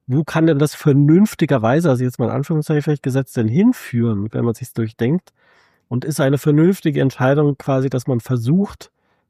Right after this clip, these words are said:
die Menschheit mehr oder weniger in ihrer jetzigen Form, ähm, zu retten und ein Überleben zu geben? Oder ist die vernünftige Entscheidung,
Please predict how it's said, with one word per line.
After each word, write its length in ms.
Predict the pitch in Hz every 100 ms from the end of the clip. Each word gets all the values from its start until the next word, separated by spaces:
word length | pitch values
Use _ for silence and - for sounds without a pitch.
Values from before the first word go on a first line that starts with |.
| -
die 80 | 127
Menschheit 640 | 131 170 - 156 143 - _
mehr 360 | 139 135 156 131
oder 240 | 139 117
weniger 340 | 131 175 156 131
in 80 |
ihrer 220 | 127 135 123
jetzigen 440 | 127 143 139 131
Form, 460 | - 135 127 127 -
ähm, 580 | 117 113 104 101 - 110
zu 140 | -
retten 340 | 113 143 - 170
und 140 | 127
ein 160 | 120 127
Überleben 380 | 113 110 151 190
zu 120 | 175
geben? 240 | 175 180
Oder 160 | 139 143
ist 160 | 131
die 60 | 123
vernünftige 640 | 135 120 151 185 - 170 160
Entscheidung, 500 | 147 143 156 170